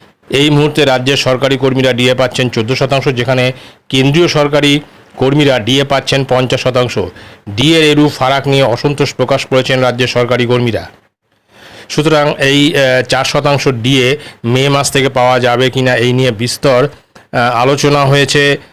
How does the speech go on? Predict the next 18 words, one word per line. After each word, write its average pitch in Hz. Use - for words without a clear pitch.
এবং, 135
উম, 143
আহ, 127
অনেকেই 151
ধরে 127
নিয়েছিলেন 139
যে 139
এই 131
চার 127
শতাংশ 131
ডিএ 120
হয়তো 123
মে 120
মাস 120
থেকে 123
পাওয়া 117
যাবে 117
না। 117